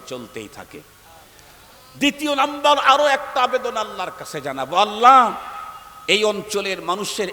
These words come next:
ইসলামী সমস্যার সমাধান নেওয়ার জন্য তাখাসসুস ফিল ফিকা দরকার,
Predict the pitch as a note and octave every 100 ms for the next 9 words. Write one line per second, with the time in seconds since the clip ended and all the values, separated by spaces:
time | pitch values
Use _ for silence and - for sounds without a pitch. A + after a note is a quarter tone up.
0 | - F#3 - G#3 A#3 C#4 A#3+ F#3+ - F#3+
1 | G3+ - - F#3+ - F3+ F#3+ F#3 F3+ E3+
2 | E3 D3+ A#2 D#3+ C#3+ C#3 A#2+ - - -
3 | - - _ _ F3+ - G#3+ - A#3+ -
4 | - G3 D#3+ - E3+ - E3+ B2+ A2 -
5 | E2